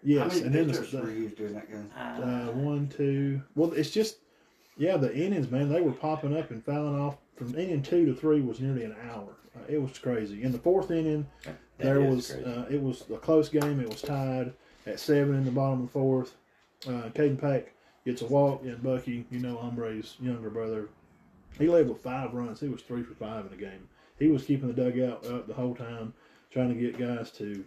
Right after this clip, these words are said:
Speaker 1: not get down in their head. Gilsville Bradley Mitchell singled early. Cedar Bluff's Ashton Young. Let me tell you about Ashton Young.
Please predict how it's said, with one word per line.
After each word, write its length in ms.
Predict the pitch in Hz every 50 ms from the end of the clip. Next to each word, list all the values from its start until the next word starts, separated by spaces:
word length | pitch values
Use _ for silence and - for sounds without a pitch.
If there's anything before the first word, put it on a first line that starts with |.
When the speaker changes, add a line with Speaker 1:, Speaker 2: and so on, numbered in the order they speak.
| - - -
Speaker 1:
not 220 | 139 151 131 117
get 180 | 131 139 117 -
down 260 | 131 127 127 123 120
in 60 | 117 113
their 80 | 107 104
head. 360 | 127 120 120 120 117 113 110 - - - - _ _ -
Gilsville 280 | 143 156 156 135 123
Bradley 320 | 117 127 143 143 139 131 127
Mitchell 420 | 127 131 139 135 135 135 120 113
singled 400 | - - - 151 147 139 131 123
early. 300 | 127 131 139 135 131 127
Cedar 220 | 123 - 147 139 131
Bluff's 280 | 139 139 127 - - - - 135
Ashton 500 | 143 156 165 - - - 123 120 123 120
Young. 280 | 151 165 160 151 131 127
Let 60 | 135
me 40 | 147
tell 160 | 143 - 160
you 60 | 151
about 200 | 147 135 127 123
Ashton 360 | 135 135 135 131 - - 113 120
Young. 280 | 135 127 110 98 -